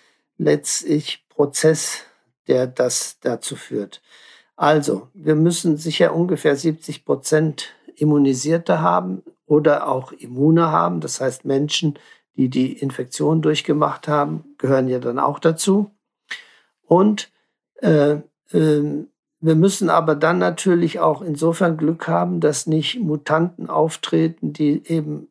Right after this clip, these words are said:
die, das bestehende Immunsystem unterlaufen können.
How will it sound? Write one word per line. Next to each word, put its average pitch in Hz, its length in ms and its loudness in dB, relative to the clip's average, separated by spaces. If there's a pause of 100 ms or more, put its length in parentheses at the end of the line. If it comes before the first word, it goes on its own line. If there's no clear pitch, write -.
(220)
die, 147 340 0 (260)
das 143 200 0
bestehende 170 680 0
Immunsystem 147 800 -2
unterlaufen 139 720 -2
können. 143 440 -4